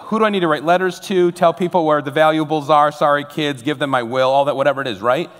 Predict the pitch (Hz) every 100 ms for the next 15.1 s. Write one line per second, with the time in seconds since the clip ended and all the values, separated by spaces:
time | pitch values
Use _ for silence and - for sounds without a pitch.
0 | - _ _ _ _ - 143 135 - 202
1 | 190 - - - - - 160 147 107 87
2 | 78 - _ _ _ _ - 139 151 -
3 | 165 185 170 156 127 113 - 131 120 117
4 | 104 107 98 87 80 - _ - - _
5 | _ _ _ _ - - 135 190 190 -
6 | 165 165 190 170 165 160 156 139 143 -
7 | 120 170 113 113 107 117 120 170 208 147
8 | 131 123 120 110 _ _ _ - 139 214
9 | 160 139 151 156 131 131 135 127 110 117
10 | 110 92 92 - 139 95 - - _ _
11 | _ _ _ _ 110 139 165 156 127 98
12 | 101 - 123 120 90 80 78 - _ _
13 | _ _ _ _ 127 135 123 120 - 156
14 | 165 117 98 104 110 - 104 104 113 -
15 | -